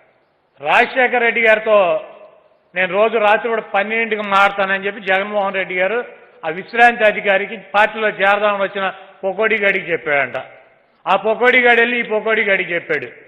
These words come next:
ఇట్ట ఇట్ట చెప్పాడని. జగన్మోహన్ రెడ్డి గారి దగ్గర నూట యాభై ఒక్క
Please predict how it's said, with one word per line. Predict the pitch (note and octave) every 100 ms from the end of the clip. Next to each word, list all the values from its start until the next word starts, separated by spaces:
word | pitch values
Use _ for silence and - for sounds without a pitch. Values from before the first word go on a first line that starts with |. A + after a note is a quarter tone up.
| _ _ _ _ _ -
ఇట్ట | F3+ G#3
ఇట్ట | G#3 G3
చెప్పాడని. | G3 G3 A3 G3 D#3 - - - - _ B2
జగన్మోహన్ | F3+ G#3+ A#3+ B3 B3 B3
రెడ్డి | A#3+ A#3
గారి | A#3
దగ్గర | A#3 A3
నూట | A3+ A3
యాభై | A3 A3
ఒక్క | A3